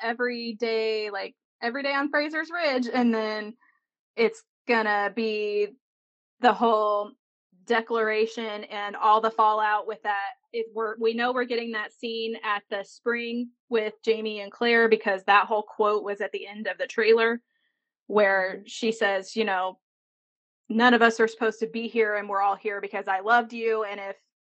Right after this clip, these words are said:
Speaker 1: I'm, I'm not prepared to admit that you're that type of person." So, yeah, I think that I'm really excited for that episode. Like, I think that's gonna be just a knock your socks off episode.
Speaker 2: Oh my gosh. Very, very good. Um, so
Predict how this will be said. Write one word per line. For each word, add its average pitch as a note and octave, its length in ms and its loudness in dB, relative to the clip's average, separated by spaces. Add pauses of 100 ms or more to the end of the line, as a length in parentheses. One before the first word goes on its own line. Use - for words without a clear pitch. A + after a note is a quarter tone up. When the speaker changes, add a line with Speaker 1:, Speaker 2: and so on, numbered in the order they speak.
Speaker 1:
I'm, A3+ 340 4
I'm B3 180 2
not A3+ 220 -4
prepared A3+ 460 -8 (120)
to G#3+ 220 -4
admit G3+ 360 -12
that F#3 120 -14
you're G3 260 -4
that F#3+ 220 0
type F#3 240 -4
of C3+ 80 -20
person." E3+ 400 -12 (320)
So, F#3+ 580 -6 (180)
yeah, F4 240 -2 (140)
I A#3 120 2
think B3 300 -4
that G3+ 260 0 (720)
I'm A#3 180 4
really F#3+ 280 0
excited F#3 500 -2
for F#3+ 100 4
that F3 160 8
episode. F#3 500 0
Like, F#3+ 160 -4
I G3+ 100 -2
think F#3 240 -16
that's - 260 -18
gonna F3 180 -8
be E3 260 -12
just - 380 -10
a A#3+ 40 6
knock G#3+ 340 4
your F#3 100 -6
socks - 360 -10
off - 220 -8
episode. - 580 -12
Speaker 2:
Oh G3 220 -6
my D#3+ 200 -6
gosh. E3 440 0 (280)
Very, F3 380 0
very D#3 360 -6
good. D3 280 -8 (160)
Um, F3+ 200 -6 (100)
so A3 340 2